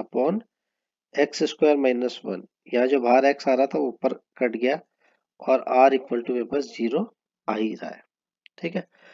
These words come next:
अब जब changing the independent variable हम इसको करते हैं, changing the independent variable from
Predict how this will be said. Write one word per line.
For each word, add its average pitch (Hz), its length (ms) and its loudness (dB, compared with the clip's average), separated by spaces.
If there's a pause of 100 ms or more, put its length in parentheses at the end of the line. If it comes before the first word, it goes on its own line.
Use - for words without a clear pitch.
(480)
अब 165 140 2
जब 190 260 4 (140)
changing 156 420 2
the 196 120 8
independent 170 520 2 (160)
variable 135 380 2
हम 135 220 -2
इसको - 220 -10 (100)
करते 123 340 0
हैं, 117 180 -6 (720)
changing 143 400 0
the 160 120 4
independent 139 600 0
variable 135 440 2 (360)
from 143 240 2